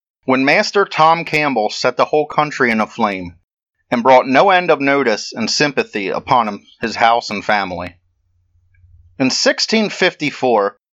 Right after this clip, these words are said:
one Gilbert Campbell was a weaver in Glenluce, a small village not far from Newton Stewart.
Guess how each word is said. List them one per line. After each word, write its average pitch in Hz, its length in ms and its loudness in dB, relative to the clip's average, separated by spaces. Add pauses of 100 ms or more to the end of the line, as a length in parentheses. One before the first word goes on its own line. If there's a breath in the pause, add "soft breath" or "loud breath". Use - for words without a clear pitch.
one 202 300 2
Gilbert 160 420 2
Campbell 107 640 -4 (140)
was 117 240 0
a 117 40 0
weaver 117 440 0
in 104 80 -2
Glenluce, 104 760 -4 (420)
a 101 80 -4
small 165 420 4
village 120 380 0
not 113 240 0
far 123 240 2
from 101 240 -6
Newton 104 300 -4
Stewart. 98 480 -4